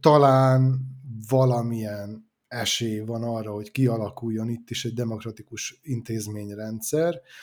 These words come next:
és, ö, hát ez véget is ért, amikor a, az akkori kormányfőt kétezerhárom márciusában meggyilkolták. Tehát, ö, utána látszott, hogy,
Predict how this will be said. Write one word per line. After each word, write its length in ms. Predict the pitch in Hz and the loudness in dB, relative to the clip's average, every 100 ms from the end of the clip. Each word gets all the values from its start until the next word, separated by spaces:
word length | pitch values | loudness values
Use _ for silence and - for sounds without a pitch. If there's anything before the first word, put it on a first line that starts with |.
| - - - _ | -20 -20 -20 _
és, 460 | 151 143 135 - | 2 4 4 2
ö, 280 | 147 147 147 127 | 0 2 2 0
hát 200 | 147 - | -2 0
ez 160 | 143 | 2
véget 360 | 147 143 120 117 | 4 2 2 -2
is 180 | 123 - | -2 2
ért, 340 | 139 135 131 - _ _ | 2 2 -2 -16 _ _
amikor 760 | 131 123 117 - 120 117 117 - _ | -6 -4 -6 -6 -6 -6 -8 -12 _
a, 160 | 117 110 110 _ _ _ _ _ | -10 -10 -12 _ _ _ _ _
az 80 | 131 | -12
akkori 380 | 117 - 117 110 | -12 -10 -10 -6
kormányfőt 1000 | - 127 127 113 110 110 123 117 113 - - - | 0 0 0 -2 -6 -8 -6 -6 -6 -12 -18 -12
kétezerhárom 1080 | - 110 107 107 110 110 - 127 113 117 113 | -8 -8 -6 -8 -6 -8 -8 -6 -4 -4 -6
márciusában 1160 | 113 107 - 113 107 107 107 110 107 110 107 _ _ 110 127 107 104 101 | -6 -6 -8 -8 -8 -8 -8 -8 -8 -8 -10 _ _ _ -18 -16 -16 -18
meggyilkolták. 1080 | 98 95 98 92 - 98 - - - - - | -20 -20 -20 -20 -20 -20 -20 -18 -18 -18 -4
Tehát, 420 | 131 135 135 131 | 2 4 4 2
ö, 240 | 143 139 135 135 - _ - - - _ _ _ _ _ _ | 2 2 0 -4 -14 _ -20 -20 -20 _ _ _ _ _ _
utána 520 | - 180 175 160 160 147 | -2 4 6 8 6 6
látszott, 540 | 135 131 - 127 127 | 4 2 -2 -2 -4
hogy, 480 | - 123 123 120 | -4 -2 -2 -4